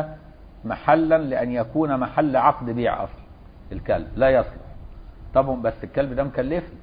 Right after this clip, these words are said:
ده أنا بأكله كل يوم و-، وربيته وعلمته وخد مني وقت،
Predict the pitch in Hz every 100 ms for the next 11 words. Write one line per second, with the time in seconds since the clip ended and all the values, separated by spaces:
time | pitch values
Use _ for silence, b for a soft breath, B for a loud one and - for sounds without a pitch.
0 | - - - - - - - - - 107
1 | 117 127 120 113 147 139 127 123 120 127
2 | 135 127 123 - - - - - - -
3 | - 110 113 113 113 113 113 113 107 113
4 | 135 135 113 98 107 123 131 120 113 127
5 | 117 123 120 117 127 -